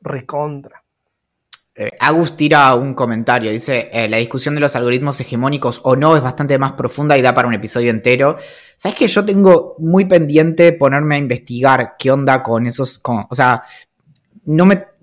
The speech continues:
Speaker 2: no, no lo sé realmente porque no me senté a, a estudiarlo, el tema de si es cierto eso de que, ya lo hablamos la otra vez, de si Tinder efectivamente es como que pone...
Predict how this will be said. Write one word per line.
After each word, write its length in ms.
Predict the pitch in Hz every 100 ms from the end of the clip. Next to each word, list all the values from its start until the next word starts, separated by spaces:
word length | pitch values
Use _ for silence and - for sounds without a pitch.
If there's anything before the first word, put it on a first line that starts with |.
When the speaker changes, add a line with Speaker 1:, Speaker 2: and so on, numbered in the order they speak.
| -
Speaker 2:
no, 280 | 151 147 151
no 160 | 160 180
lo 100 | 175
sé 300 | - 147 -
realmente 300 | 127 135 135
porque 340 | - 113 107 120
no 200 | 120 131
me 140 | 139
senté 340 | 120 120 123
a, 380 | 127 113 110 101 107
a 60 |
estudiarlo, 580 | 107 - 110 131 127 127
el 100 | 120
tema 260 | 127 143 135
de 80 |
si 180 | 113 127
es 80 | 127
cierto 300 | - 135 139
eso 180 | 127 127
de 140 | 110
que, 220 | - 101 -
ya 160 | 143
lo 60 | 147
hablamos 380 | 139 123 110 -
la 80 |
otra 140 | 110 113
vez, 100 | 110
de 80 | 110
si 180 | 120
Tinder 360 | 113 143 147 147
efectivamente 460 | 120 110 127 131 127
es 60 |
como 240 | - 113 101
que 100 | 101
pone... 380 | 117 120 117